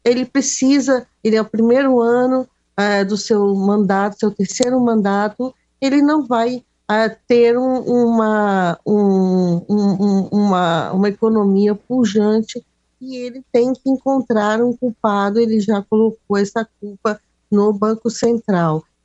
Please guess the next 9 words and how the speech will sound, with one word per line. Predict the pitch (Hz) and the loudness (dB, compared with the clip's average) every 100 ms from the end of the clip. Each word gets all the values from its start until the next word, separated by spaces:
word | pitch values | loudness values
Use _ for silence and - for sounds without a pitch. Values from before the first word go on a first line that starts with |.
| _ | _
Eh, | 220 208 | -2 -2
por | 202 233 285 | -2 0 2
outro | 254 240 220 | 2 0 0
lado, | 202 185 233 233 185 175 - _ - | 0 2 0 0 -2 -4 -8 _ -2
eh, | 196 196 190 175 - | 0 2 2 0 -2
o, | - | -2
essa, | 202 208 220 190 | -2 -2 -4 -2
essa, | 214 214 226 214 196 185 170 165 - _ _ _ | -4 -2 0 0 0 0 0 -4 -8 _ _ _
essa, | - - 214 202 | -10 -6 -4 -6